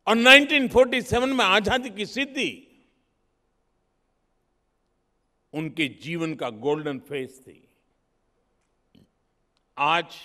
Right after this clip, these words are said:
आप भी एक तरह से उस जैसी ही गोल्डन एरिया में कदम रख रहे हैं। ये गोल्डन एरा है आपके लिए।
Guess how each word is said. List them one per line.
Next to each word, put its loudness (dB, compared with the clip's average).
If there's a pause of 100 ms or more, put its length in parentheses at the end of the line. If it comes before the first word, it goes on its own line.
(1900)
आप 4
भी -6 (920)
एक 0
तरह 0
से -12 (1120)
उस 0
जैसी 2
ही 0
गोल्डन 0
एरिया -2
में -6 (180)
कदम -6
रख -10
रहे -20
हैं। -20 (2250)
ये -2
गोल्डन 8
एरा 8
है 4
आपके -6
लिए। -20